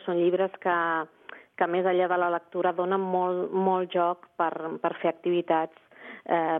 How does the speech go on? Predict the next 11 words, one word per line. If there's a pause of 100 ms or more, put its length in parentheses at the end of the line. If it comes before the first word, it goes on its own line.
plàstiques,
teatrals,
eh,
de
tot
tipus,
perquè,
doncs,
conviden
a
imaginar